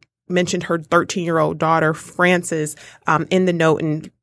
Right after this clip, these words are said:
mentioned for her not to blame herself. She doesn't want Frances to blame herself. Um, they said the note read, quote, "This has nothing to do with you.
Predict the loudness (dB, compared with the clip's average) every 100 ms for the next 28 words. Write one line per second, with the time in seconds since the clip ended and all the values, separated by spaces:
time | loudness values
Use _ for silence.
0 | 0 2 2 -2 -6 -6 -4 0 0 2
1 | 2 2 0 -6 -2 0 0 -2 -4 -2
2 | -2 -6 -6 -4 -2 -2 -4 -4 -6 -4
3 | -8 -6 -4 -4 -4 -2 0 0 -2 -14
4 | -20 _ -2 0 0 -2 -2 0 0 4
5 | 4 4 2 0 0 2 2 2 0 0
6 | 0 -2 2 2 2 0 0 0 2 2
7 | 0 -2 2 2 0